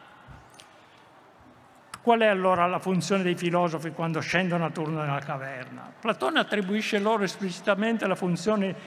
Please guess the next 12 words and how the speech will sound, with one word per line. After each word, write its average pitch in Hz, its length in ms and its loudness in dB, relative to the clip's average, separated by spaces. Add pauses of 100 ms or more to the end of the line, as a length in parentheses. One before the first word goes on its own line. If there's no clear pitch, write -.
(140)
di 180 140 -2
servire 190 520 0
da 180 140 4
legame, 180 1000 2 (340)
Syndesemon, 156 1120 0 (120)
della 160 280 -6
città, 143 520 -6 (720)
quell'unità 170 720 0
coesa 165 640 -2
che 139 180 -12
dicevamo 156 640 -8
prima, 156 420 -4